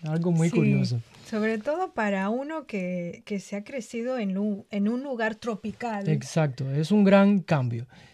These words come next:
Speaker 1: Y
Speaker 2: Yo he crecido en el, en el sur también, entonces me, me encanta ver la nieve y los hielos.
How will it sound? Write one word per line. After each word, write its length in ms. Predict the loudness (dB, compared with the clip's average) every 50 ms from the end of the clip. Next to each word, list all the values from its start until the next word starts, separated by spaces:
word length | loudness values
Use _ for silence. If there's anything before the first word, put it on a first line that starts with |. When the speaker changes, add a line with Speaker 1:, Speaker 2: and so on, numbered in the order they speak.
| _ _ -2
Speaker 1:
Y 140 | 0 2 4
Speaker 2:
Yo 120 | 4 2 0
he 20 |
crecido 440 | 0 -2 -2 -2 -4 -4 -4 -4 -4
en 100 | -4 -4
el, 180 | -4 -6 -6 -6
en 200 | -4 -4 -2 -2
el 160 | -2 -4 -6
sur 280 | -8 -10 -12 -12 -10 -8
también, 360 | -6 -4 -2 -2 -2 -2 -2 -4
entonces 380 | -4 -4 -6 -8 -8 -8 -4 -2
me, 280 | -2 -2 -2 -2 -4
me 320 | -2 0 2 4 4 4 2
encanta 640 | 2 0 0 0 0 0 0 -2 -2 -2 0 0 0
ver 380 | 2 2 2 2 2 0 -2
la 260 | -4 -4 -4 -2 0 0
nieve 800 | 0 0 2 2 2 2 2 2 2 2 0 0 -2 -4 -8 _ _ _
y 160 | -4 -4 -2 0
los 260 | 0 -2 -2 -2 -2
hielos. 640 | -2 -2 -2 -2 -4 -6 -8 -8 -10 -10 -12 -16